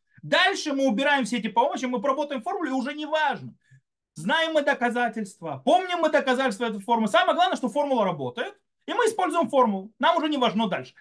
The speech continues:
Рамбам говорит, так не работает в, э, в познании глубоких знаний. В философии еврейской, то есть познании глубокого понимания Торы и так далее.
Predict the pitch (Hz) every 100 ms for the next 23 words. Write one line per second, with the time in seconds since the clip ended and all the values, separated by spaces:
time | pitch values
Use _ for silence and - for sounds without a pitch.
0 | - 165 262 320 349 233 262 220 277 277
1 | 240 208 277 262 233 196 180 175 175 _
2 | _ - 202 196 262 254 196 202 208 247
3 | 220 160 202 185 107 - _ _ _ -
4 | 131 196 180 - 175 170 190 160 208 240
5 | 196 156 139 - 143 175 196 190 170 151
6 | 143 156 175 190 185 - 156 165 160 143
7 | 220 220 175 143 139 131 117 160 262